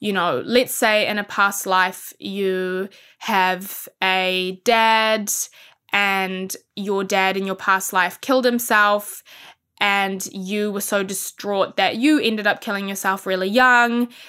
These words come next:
then in this lifetime, you might have great issues with abandonment.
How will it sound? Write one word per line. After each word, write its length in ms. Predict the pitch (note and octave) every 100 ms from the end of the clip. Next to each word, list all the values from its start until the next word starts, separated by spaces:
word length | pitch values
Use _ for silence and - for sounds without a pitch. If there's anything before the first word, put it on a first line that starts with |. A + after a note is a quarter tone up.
| -
then 320 | G3+ G#3 G3+
in 140 | F#3+ G#3
this 260 | C#4+ D#4+
lifetime, 680 | G#3+ G3 - - G#3 G3 G3+
you 120 | G3
might 320 | G3 F#3+ F#3+ -
have 460 | - G3 G3 G3+ - G3
great 360 | G3+ G3+ F#3
issues 500 | G3+ G3 G3+ F#3+ F#3+
with 200 | F#3 F#3+ -
abandonment. 1000 | G#3 A3+ A#3+ A#3+ A3+ A3+ A3 A3 - -